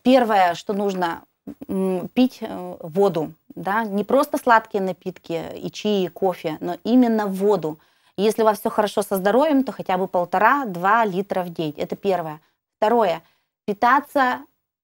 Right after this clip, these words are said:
не менее пяти-шести раз в день, где присутствуют три основных приема пищи, а, и два-три легких перекуса. Объемы порций должны быть небольшими, не более двухсот пятидесяти пяти,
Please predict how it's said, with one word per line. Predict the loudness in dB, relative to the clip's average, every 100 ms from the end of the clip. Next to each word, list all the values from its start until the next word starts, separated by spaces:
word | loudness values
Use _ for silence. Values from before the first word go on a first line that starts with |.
| _
не | -2 2
менее | 4 4 4
пяти-шести | 0 -6 -6 0 2 0 -4 _ _ _ _ -12 -12 -6 0 2
раз | 2 0 -4
в |
день, | -4 -2 -2 -6 _ _ _
где | -2 0
присутствуют | 0 0 0 2 0 0
три | 2 4
основных | 4 2 -2 2 0 2
приема | 2 4 4 2
пищи, | 0 -2 -2 -4 -6 -6 _ _ _
а, | -4 0 2 0
и | 0 -2
два-три | 6 6 6 0 -2 -4 _ -8
легких | 0 0 0 -8 -8
перекуса. | -4 -2 -2 -4 -8 -8 -14 -14 _ _ _ _ _ _ _
Объемы | 2 4 4 4 2
порций | 2 0 0 -4 -6
должны | -2 0 2
быть | 0 -2 0
небольшими, | 0 2 0 -2 -6 -4 -4 -8 -6
не | -4
более | 2 2 4 2
двухсот | 0 -4 -2 -4
пятидесяти | -4 -4 -2 -2 -6 -12
пяти, | -8 -10 -2 -2 -2